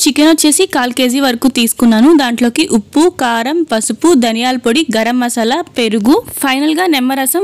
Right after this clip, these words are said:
వన్ టేబుల్ స్పూన్ యాడ్ చేసుకొని బాగా మిక్స్ చేసుకున్నాను. పెరుగు ఇక్కడ నేను టూ టేబుల్ స్పూన్స్ వరకు యాడ్ చేశాను. మిగతావన్నీ వన్ వన్ టేబుల్ స్పూన్ యాడ్ చేశాను. ఉప్పు ఇంకా కారం అనేది మీ టేస్ట్కి తగ్గట్టు యాడ్ చేసుకోండి.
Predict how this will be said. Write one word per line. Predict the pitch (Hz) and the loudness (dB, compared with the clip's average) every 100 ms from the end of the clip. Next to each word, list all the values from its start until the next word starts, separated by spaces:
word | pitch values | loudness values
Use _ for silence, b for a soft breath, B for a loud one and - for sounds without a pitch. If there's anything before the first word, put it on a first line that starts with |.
| 277 | 0
వన్ | 233 240 | 0 -2
టేబుల్ | 233 262 | 0 0
స్పూన్ | - 277 240 | 2 0 0
యాడ్ | 220 - | -2 -2
చేసుకొని | 240 - 247 320 220 | -2 0 2 2 2
బాగా | 226 254 | 0 2
మిక్స్ | 226 - - | 2 0 -2
చేసుకున్నాను. | 220 - 208 226 370 415 | 0 0 2 2 2 0
పెరుగు | 247 262 | -2 -2
ఇక్కడ | 277 254 247 | -2 -2 0
నేను | 254 359 - | 2 0 2
టూ | 262 240 | 0 0
టేబుల్ | 226 247 | 0 -2
స్పూన్స్ | 254 254 240 | 2 2 2
వరకు | 233 226 277 | 0 -2 -2
యాడ్ | 226 208 - | -2 -2 -2
చేశాను. | 233 233 339 | 0 2 4
మిగతావన్నీ | 277 247 247 247 294 269 | 2 2 -2 0 0 0
వన్ | 226 233 | 0 0
వన్ | 240 | 0
టేబుల్ | 233 208 220 | -2 -2 -2
స్పూన్ | - 240 | 2 0
యాడ్ | 208 196 | 0 0
చేశాను. | 220 220 226 339 277 | -2 2 4 4 2
ఉప్పు | - 320 311 | -2 -8 -8
ఇంకా | 285 285 269 | -6 -4 -2
కారం | 226 240 240 | -2 -2 -4
అనేది | 220 214 302 | -2 4 4
మీ | 269 240 | 4 2
టేస్ట్కి | 240 262 302 269 | 0 0 -2 -2
తగ్గట్టు | 220 220 226 277 | -2 -2 0 0
యాడ్ | 214 208 | 0 0
చేసుకోండి. | 233 - 214 202 | -2 0 0 2